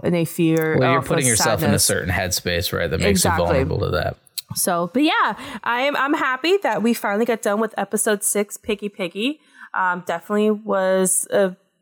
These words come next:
Speaker 1: it, it was definitely, a, I feel like a, an emotional one because of all of the very touchy subjects in it. But I'm looking forward to the, the last six episodes because things, like I said, are about to hit the fan. And, um, yeah, I'm happy you,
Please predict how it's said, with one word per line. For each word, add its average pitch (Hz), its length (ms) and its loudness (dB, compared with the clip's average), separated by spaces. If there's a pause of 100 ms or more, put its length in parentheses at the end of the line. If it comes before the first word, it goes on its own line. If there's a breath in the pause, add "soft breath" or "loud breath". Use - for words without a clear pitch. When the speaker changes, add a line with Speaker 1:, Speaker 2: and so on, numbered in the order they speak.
(280)
Speaker 1:
it, 214 160 2
it 180 100 2
was 202 140 0
definitely, 214 320 2
a, 202 60 0
I 208 120 -2
feel 208 180 0
like 208 80 -2
a, 196 240 0
an 190 160 0
emotional 180 500 0
one 185 300 2
because 180 320 0
of 165 220 0
all 165 240 2
of 170 100 -4
the 160 320 0
very 180 440 0 (280)
touchy 190 480 -4
subjects 180 560 -6
in 175 100 -12
it. 190 200 -4 (360 loud breath)
But 226 240 0
I'm 226 140 0
looking 233 300 2
forward 262 340 2
to 277 160 2
the, 220 140 2
the 202 180 -2
last 202 360 0
six - 200 -2
episodes 214 380 -2
because 208 260 -2
things, 190 240 0
like 202 140 -2
I - 20 2
said, 196 160 0
are 185 40 2
about 175 180 -2
to 190 100 0
hit 190 180 -2
the 220 80 -4
fan. 185 360 -2
And, 180 160 -2 (400 loud breath)
um, 175 400 0
yeah, 302 340 2 (240)
I'm 220 140 -4
happy 226 300 0
you, 247 220 4